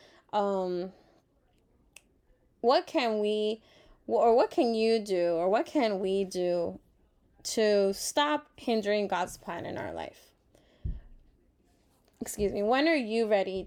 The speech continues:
to submit to God's will? And if you are ready, um, what are you doing, or what actions are you doing to change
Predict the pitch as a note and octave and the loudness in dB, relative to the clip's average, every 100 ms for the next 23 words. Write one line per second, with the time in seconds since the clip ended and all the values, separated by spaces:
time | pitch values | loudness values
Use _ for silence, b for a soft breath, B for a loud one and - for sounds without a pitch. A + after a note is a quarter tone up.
0 | - - G3 F#3+ F3+ F3 - G#3 F#3+ - | -8 -2 0 2 0 -4 -2 0 0 -6
1 | - G3 F3+ E3 - C3 D3+ E2 - - | -4 -2 0 -2 -4 -4 -2 -4 -8 -14
2 | b b b _ - _ _ _ - - | b b b _ -20 _ _ _ -10 -2
3 | G#3 G3 G#3+ G#3 G#3+ A3 G3 E3 F3 D#3+ | 0 0 0 4 6 6 4 0 -2 -6
4 | G3 - b b b b - F3+ F3+ F3+ | -10 -14 b b b b -6 -2 0 2
5 | G3 G3+ G3 F#3+ F3+ E3+ E3 D#3+ - F3+ | 2 2 0 -2 -4 -4 -4 -4 -4 -2
6 | F3+ F#3 F3+ F3 - F#3 F#3 F3 F3 F3 | 0 -2 -4 -4 -4 -4 -2 -2 -4 -4
7 | E3 D#3+ - F3 - F#3 E3 E3+ - - | -4 -4 -6 -10 -8 -6 -6 -8 -12 -20